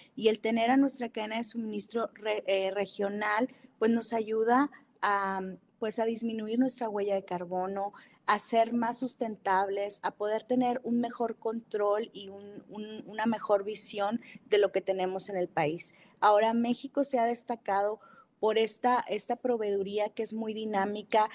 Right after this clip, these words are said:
que, que gracias también a la industria automotriz ha podido irse desarrollando, y muchas de estas empresas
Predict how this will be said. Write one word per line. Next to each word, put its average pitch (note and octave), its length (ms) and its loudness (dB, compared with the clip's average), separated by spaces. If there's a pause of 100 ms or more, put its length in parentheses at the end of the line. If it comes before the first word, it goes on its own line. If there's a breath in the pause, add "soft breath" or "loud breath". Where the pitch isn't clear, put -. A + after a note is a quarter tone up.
(260 loud breath)
que, G#3 380 2
que A3 100 -2
gracias A3+ 440 2
también A#3+ 280 0
a A#3+ 40 2
la A#3+ 100 2
industria G#3+ 320 -4
automotriz G#3 760 -2
ha G3 120 2
podido G#3+ 440 0
irse G#3+ 280 0
desarrollando, F#3+ 920 0
y A#3 100 0
muchas A#3 340 0
de C4 80 4
estas B3 240 -2
empresas A3 680 0